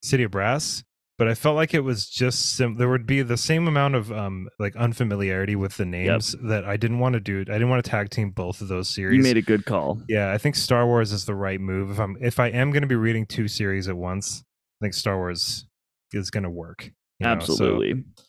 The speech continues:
Speaker 1: but I do, like, um, Broken Earth is coming soon. I'll probably read Broken Earth while we're reading The Dark Tower, so I'll kinda do a switcheroo there,
Speaker 2: Ooh,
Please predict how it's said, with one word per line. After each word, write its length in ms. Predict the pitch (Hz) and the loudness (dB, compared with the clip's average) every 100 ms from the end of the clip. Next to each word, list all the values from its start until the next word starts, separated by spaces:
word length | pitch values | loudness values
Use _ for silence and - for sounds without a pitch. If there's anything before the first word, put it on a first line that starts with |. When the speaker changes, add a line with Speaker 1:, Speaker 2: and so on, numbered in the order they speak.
| _ | _
Speaker 1:
but 120 | 120 120 | 0 2
I 80 | |
do, 480 | 107 139 151 120 101 113 | 2 2 4 2 -2 -2
like, 240 | 113 - | -2 -2
um, 360 | 113 104 98 92 - | -2 -2 -2 -4 2
Broken 280 | 143 - 123 | 2 4 2
Earth 160 | 117 | 2
is 100 | 98 | 0
coming 500 | - 110 92 85 87 - | -2 -2 -2 -6 -8 -4
soon. 280 | - 107 | -2 0
I'll 80 | 101 | 0
probably 300 | - 165 180 | 2 4 4
read 280 | 131 120 117 | 2 2 2
Broken 320 | 110 110 107 | 0 0 -2
Earth 220 | 104 101 | -2 -2
while 200 | 104 101 | 0 0
we're 140 | 98 98 | 0 -2
reading 220 | 101 101 | -2 -2
The 60 | 98 | -2
Dark 260 | 92 92 | -2 -4
Tower, 300 | - 95 101 117 | -4 0 0 0
so 120 | 107 | -2
I'll 60 | |
kinda 200 | 101 127 | 0 0
do 100 | 120 | 0
a 60 | 101 | -2
switcheroo 600 | - 117 110 104 98 107 | -2 -2 -2 -4 -2 -2
there, 280 | 110 120 127 | 2 2 2
Speaker 2:
Ooh, 200 | 160 151 | 4 4